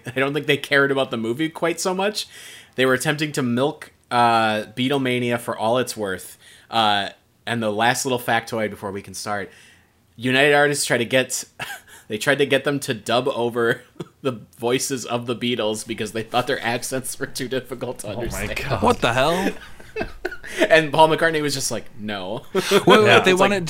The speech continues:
Speaker 3: they wanted them to dub
Speaker 1: oh.
Speaker 3: over the, the music parts or just the A D R the whole fucking thing?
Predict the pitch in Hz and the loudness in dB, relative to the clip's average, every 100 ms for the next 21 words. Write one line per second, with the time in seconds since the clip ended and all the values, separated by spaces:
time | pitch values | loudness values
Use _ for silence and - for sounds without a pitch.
0 | - 165 180 185 175 170 160 131 147 143 | 2 2 4 2 2 2 0 2 4 4
1 | 151 143 147 135 123 107 131 117 107 92 | 2 4 2 2 0 0 2 2 0 -2
2 | 113 117 110 156 185 - 202 208 160 139 | 0 2 2 2 0 2 2 4 0 2
3 | 135 - 135 120 - - 135 135 127 127 | 0 -2 -10 -10 -4 2 2 4 2 2
4 | 113 127 117 - 117 104 104 123 104 90 | 0 0 0 0 0 -2 0 -2 -2 -8